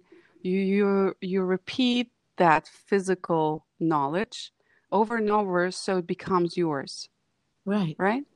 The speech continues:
Speaker 2: Yes, yes.
Speaker 1: That we call a repetition in theater, which you
Speaker 2: Yeah.
Speaker 1: normally don't have, uh, in film, right? You don't have the time for it. Well, Fincher makes you do eighty takes because he wants you to have that rhythm.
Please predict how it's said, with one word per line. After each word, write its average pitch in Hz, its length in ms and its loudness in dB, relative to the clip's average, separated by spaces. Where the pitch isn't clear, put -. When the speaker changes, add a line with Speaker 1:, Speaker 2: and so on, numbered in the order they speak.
Speaker 2:
Yes, 220 480 -4
yes. 240 460 -2
Speaker 1:
That 214 320 4
we 220 120 6
call 202 340 6
a 190 40 6
repetition 202 680 4
in 165 280 2
theater, 170 520 2
which 240 180 2
you 196 60 4
Speaker 2:
Yeah. - 40 2
Speaker 1:
normally 208 460 8
don't 180 320 0
have, 160 420 -2
uh, 151 440 0
in 156 140 -4
film, 180 480 -2
right? 208 240 -6
You 202 80 -4
don't 214 160 -2
have 185 160 -2
the 180 80 -14
time 220 360 -4
for 151 200 -8
it. 139 140 -12
Well, 190 140 2
Fincher 269 460 0
makes 196 340 0
you 180 80 0
do 214 320 -4
eighty 165 500 0
takes 156 400 -4
because 180 320 -4
he 185 120 2
wants 196 420 4
you 175 80 0
to 170 120 -2
have 160 260 -2
that 156 220 -6
rhythm. 180 340 0